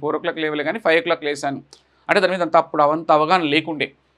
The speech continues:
కాబట్టి ఖచ్చితంగా మీరు మార్నింగ్ లేసి ఆ పోమోడోరో టెక్నిక్ ఫాలో అవుతూ అవసరాన్ని పెంచుకోండి, అవసరాన్ని అమ్ముల పొదిలో దా-, దాగించుకోండి,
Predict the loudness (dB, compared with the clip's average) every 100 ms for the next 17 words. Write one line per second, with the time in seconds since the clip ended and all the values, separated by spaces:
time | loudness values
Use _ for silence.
0 | _ _ _ _ _ _ 6 8 6 4
1 | 0 0 0 0 0 6 6 6 0 -4
2 | -2 0 0 -2 -2 -2 -2 0 2 2
3 | -2 -6 -4 -4 -4 -8 -10 -6 0 0
4 | 0 -2 -6 -4 2 4 6 8 12 12
5 | 10 6 4 2 -2 0 0 0 0 0
6 | -2 -6 _ _ 2 4 6 8 8 8
7 | 4 2 2 2 0 -2 -2 -4 0 4
8 | 4 2 -6 0 2 2 -2 -14 -14 -12
9 | -8 -6 -6